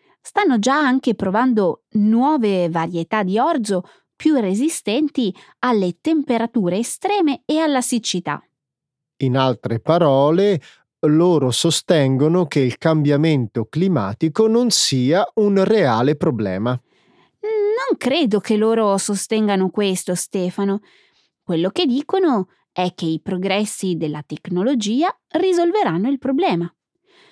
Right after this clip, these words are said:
Speaker 1: È una storia che abbiamo sentito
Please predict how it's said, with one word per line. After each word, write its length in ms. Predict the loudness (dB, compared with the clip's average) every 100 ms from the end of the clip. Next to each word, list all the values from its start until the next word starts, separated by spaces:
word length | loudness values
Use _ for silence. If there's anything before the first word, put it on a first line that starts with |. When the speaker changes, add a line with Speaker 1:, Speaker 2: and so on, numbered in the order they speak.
| _
Speaker 1:
È 100 | -2
una 220 | 2 2
storia 560 | 0 0 2 4 2 2
che 100 | -2
abbiamo 380 | -2 0 0 0
sentito 720 | -2 -4 -2 -2 0 0 -2